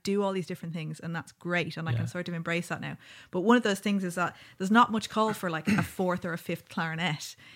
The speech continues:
Speaker 1: in, like, a huge symphony anymore. So I'm not gonna get booked for a while. And that side of things, like,
Speaker 2: Mm.
Speaker 1: I do chamber music, but that's sort of prearranged, and they're usually my good friends, and that does not, there's, there's not that feeling of the pressure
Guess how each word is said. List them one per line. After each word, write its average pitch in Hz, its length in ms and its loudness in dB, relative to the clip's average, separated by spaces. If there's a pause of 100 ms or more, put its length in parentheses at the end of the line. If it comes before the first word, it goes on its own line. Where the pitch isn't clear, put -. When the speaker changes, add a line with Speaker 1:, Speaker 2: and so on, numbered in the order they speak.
(140)
Speaker 1:
in, 180 160 -2
like, 156 360 -6
a 175 40 2
huge 175 300 -2
symphony 190 400 -2
anymore. 160 380 -6
So 190 120 -2
I'm 220 140 2
not 285 160 6
gonna 208 140 0
get 170 160 0
booked 185 240 -4
for 165 160 -6
a 170 80 -4
while. 180 340 4
And 185 280 2
that 233 280 6
side 214 300 0
of 202 60 -4
things, 180 220 -4
like, 110 120 4
Speaker 2:
Mm. 190 60 2
Speaker 1:
I 185 40 2
do 202 140 -2
chamber 254 320 4
music, 226 340 0
but 208 100 -6
that's - 280 -2 (420)
sort 208 240 -2
of 180 140 -12
prearranged, 196 840 0
and 175 160 -4
they're 160 200 -6
usually 170 320 -6
my 165 160 -6
good 165 200 -6
friends, 214 560 2
and 180 320 0 (680)
that 214 260 2
does 208 160 4
not, 214 200 4
there's, 214 220 4
there's 208 200 2
not 220 180 2
that 202 180 6
feeling 214 320 2
of 175 140 -4
the - 60 -4
pressure - 580 0